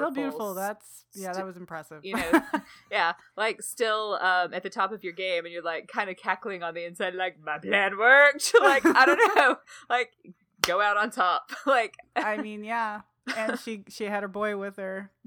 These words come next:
Speaker 1: laughing the whole way.
Speaker 2: <laughs>
Speaker 1: They deserved each other.
Speaker 2: Yes. <laughs> To get together for,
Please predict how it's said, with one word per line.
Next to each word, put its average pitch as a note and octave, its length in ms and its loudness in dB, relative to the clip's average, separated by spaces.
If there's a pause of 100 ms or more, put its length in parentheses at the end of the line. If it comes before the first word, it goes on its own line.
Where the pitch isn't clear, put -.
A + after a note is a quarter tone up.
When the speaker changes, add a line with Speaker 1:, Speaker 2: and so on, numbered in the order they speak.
(140)
Speaker 1:
laughing G3+ 440 0
the F#3 120 -8
whole F#3+ 140 -8
way. F#3 240 -8 (100)
Speaker 2:
<laughs> - 40 -20 (760)
Speaker 1:
They G#3 120 -10
deserved F#3+ 400 -10
each E3+ 120 -14
other. E3+ 320 -12 (220)
Speaker 2:
Yes. G#3+ 640 -8
<laughs> - 60 -12
To - 880 -4
get F3 220 -6
together C#3 380 -8
for, D#3 180 -10